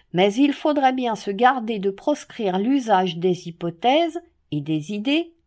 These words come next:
quand il s'agit d'instituer l'expérience ou d'imaginer des moyens d'observation. On doit,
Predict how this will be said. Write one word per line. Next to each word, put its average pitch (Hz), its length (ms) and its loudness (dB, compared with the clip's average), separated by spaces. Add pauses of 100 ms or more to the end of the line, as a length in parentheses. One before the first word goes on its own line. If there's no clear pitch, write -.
(400)
quand 208 240 0
il 277 220 2
s'agit 254 520 0
d'instituer 240 640 -2
l'expérience 180 920 -2 (200)
ou 208 120 -4
d'imaginer 254 680 2
des 185 140 4
moyens 226 440 2
d'observation. 196 840 -6 (2250)
On 175 160 0
doit, 302 540 2